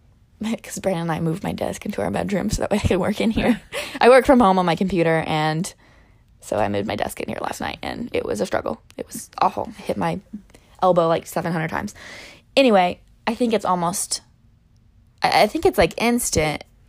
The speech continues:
Speaker 1: because you have to think, like, if you're strangling someone,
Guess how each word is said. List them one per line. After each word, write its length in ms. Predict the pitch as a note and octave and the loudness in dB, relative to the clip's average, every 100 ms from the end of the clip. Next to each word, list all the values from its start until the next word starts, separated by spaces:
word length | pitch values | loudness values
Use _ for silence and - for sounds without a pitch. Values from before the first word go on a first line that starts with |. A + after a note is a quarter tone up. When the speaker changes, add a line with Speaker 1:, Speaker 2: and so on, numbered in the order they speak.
| - | -4
Speaker 1:
because 280 | - G3 E3+ _ | 0 0 -2 _
you 100 | G#3 | 2
have 140 | A#3+ C#4 | 4 4
to 80 | A3+ | 0
think, 360 | - B3 G#3 | 0 2 2
like, 140 | F#3+ F#3 | 0 0
if 100 | F3+ | -2
you're 120 | C4 | -4
strangling 560 | - F3+ E3 F#3 G#3 | 0 0 2 0 -4
someone, 580 | G#3+ A3+ A3+ B3 B3+ C4 | -2 -2 0 0 0 -2